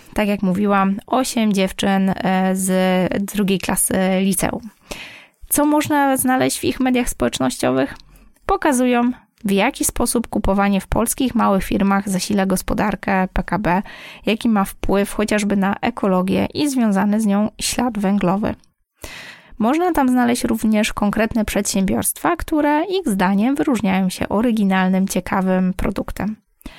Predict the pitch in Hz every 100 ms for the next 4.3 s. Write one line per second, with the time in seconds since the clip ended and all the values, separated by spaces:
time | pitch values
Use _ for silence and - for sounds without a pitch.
0 | - - - 240 247 330 294 240 220 226
1 | 220 208 208 233 220 - 196 196 208 196
2 | 196 196 202 - 196 - 202 202 190 185
3 | 196 208 - 202 185 - - 220 - -
4 | - -